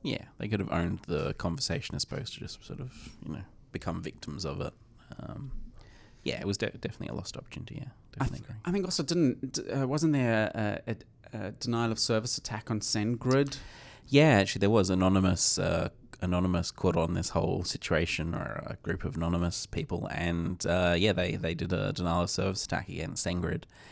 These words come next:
Speaker 2: So Anonymous being the vigilante group of loosely organized hackers that sort of, uh, t-, t-, you know,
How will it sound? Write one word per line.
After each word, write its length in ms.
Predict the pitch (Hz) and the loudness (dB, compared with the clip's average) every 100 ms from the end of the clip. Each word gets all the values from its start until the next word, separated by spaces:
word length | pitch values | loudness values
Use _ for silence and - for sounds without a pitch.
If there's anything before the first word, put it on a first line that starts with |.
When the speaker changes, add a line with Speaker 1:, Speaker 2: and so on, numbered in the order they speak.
| - | -8
Speaker 2:
So 200 | - 143 | 2 4
Anonymous 420 | 135 143 147 131 | 6 6 6 4
being 260 | - 120 117 | 2 0 0
the 60 | 107 | 0
vigilante 880 | 120 117 117 110 110 117 - 110 110 | 0 2 2 2 0 0 -2 -2 -2
group 440 | - 107 101 - - | 0 0 0 -2 -2
of 320 | 101 95 101 | 0 0 -4
loosely 480 | 104 113 - 113 104 | 0 0 2 -2 -2
organized 800 | - 110 104 101 98 98 107 - | 0 0 0 0 0 -2 -4 -8
hackers 760 | - 104 - 101 87 90 - - | -8 -8 -4 -6 -6 -6 -8 -4
that 240 | 101 - | -6 -2
sort 240 | - 107 104 | -2 0 -2
of, 280 | 101 101 | -4 -4
uh, 340 | 104 101 98 101 | -2 0 0 -2
t-, 360 | - - - | -6 -16 -14
t-, 180 | 110 - | -14 -8
you 60 | 110 | -6
know, 220 | 92 90 | -4 -6